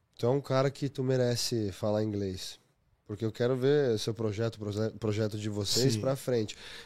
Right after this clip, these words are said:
Speaker 1: Quero ver aqui os convidados aqui da gringa também. E torço muito por vocês e, cara, é,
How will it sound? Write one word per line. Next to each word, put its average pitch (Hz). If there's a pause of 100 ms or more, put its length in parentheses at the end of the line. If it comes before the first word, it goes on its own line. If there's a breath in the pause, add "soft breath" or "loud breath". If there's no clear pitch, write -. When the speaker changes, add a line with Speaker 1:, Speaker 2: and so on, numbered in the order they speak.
Speaker 1:
Quero 113
ver 113
aqui 110
os 113
convidados 110
aqui 107
da 110
gringa 107
também. 104 (580)
E 104
torço 120
muito 120
por 123
vocês 120
e, 123
cara, 117
é, 113